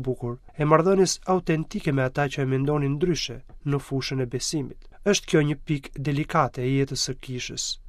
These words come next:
por edhe jetës shpirtërore të çdo të krishteri. Jo rrallëherë ndeshemi me njerëz që duan të dinë arsyet e besimit ton. Nga një herë ata janë miqësor, e nga një herë nuk janë shumë miqësor. Shpesh herë të japësh arsye për besimin tënd,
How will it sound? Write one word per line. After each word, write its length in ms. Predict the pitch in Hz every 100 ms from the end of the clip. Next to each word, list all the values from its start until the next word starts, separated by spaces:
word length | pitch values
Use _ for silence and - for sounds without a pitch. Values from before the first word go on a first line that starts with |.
| -
por 160 | 165 160
edhe 220 | 160 151
jetës 340 | 143 156 147 -
shpirtërore 720 | - 156 143 135 120 120 120 -
të 80 | 143 127
çdo 240 | - 185 185 -
të 160 | - 143
krishteri. 560 | 147 - - 107 113 - - -
Jo 220 | - 175 151
rrallëherë 480 | 139 131 - 175 147
ndeshemi 540 | 139 131 - 135 135
me 80 | 131 135
njerëz 380 | 170 139 127 - - - -
që 160 | - 139
duan 240 | 170 190
të 140 | 180 156
dinë 240 | 170 160
arsyet 460 | 147 - 185 180 156
e 20 |
besimit 540 | 143 139 180 170 175
ton. 160 | 107 - - - -
Nga 80 | 147
një 140 | 156 135
herë 200 | 127 123
ata 160 | 123 127
janë 200 | 131 131
miqësor, 560 | 123 - - 151 147 151 - -
e 140 | 160 143
nga 100 | 135
një 80 | 135
herë 180 | 165 151
nuk 100 | 143
janë 320 | 170 123 120 - -
shumë 360 | - - 139 131
miqësor. 400 | 131 - - - - - -
Shpesh 460 | - - 202 196 -
herë 160 | 135 135
të 140 | 147
japësh 320 | 165 165 -
arsye 380 | 143 - 190 190
për 140 | 139 139
besimin 480 | 135 - 156 147 135
tënd, 320 | 123 120 135